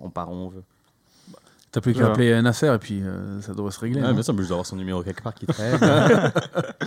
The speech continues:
Speaker 3: Euh, moi, je dirais,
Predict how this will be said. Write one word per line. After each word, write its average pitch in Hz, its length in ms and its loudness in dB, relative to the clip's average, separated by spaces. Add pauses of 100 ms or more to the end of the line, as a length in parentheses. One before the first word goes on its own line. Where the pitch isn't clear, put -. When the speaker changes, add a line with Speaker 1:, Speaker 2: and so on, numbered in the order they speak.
(1000)
Speaker 3:
Euh, 131 760 4
moi, 135 200 2
je - 80 -4
dirais, 117 500 0